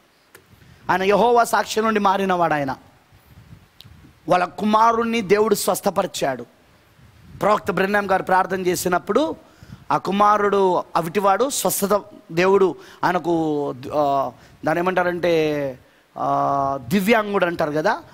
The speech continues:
దివ్యాంగుడు అనమాట. దేవుడు స్వస్థపరిచాడు, అది చూశాడు ఆయన. ఆ తర్వాత ఆయన మారాడు. మారి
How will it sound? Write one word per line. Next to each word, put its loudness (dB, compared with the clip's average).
దివ్యాంగుడు 0
అనమాట. -2
దేవుడు 0
స్వస్థపరిచాడు, -4
అది -2
చూశాడు 0
ఆయన. -6
ఆ 4
తర్వాత 2
ఆయన 2
మారాడు. 2
మారి 2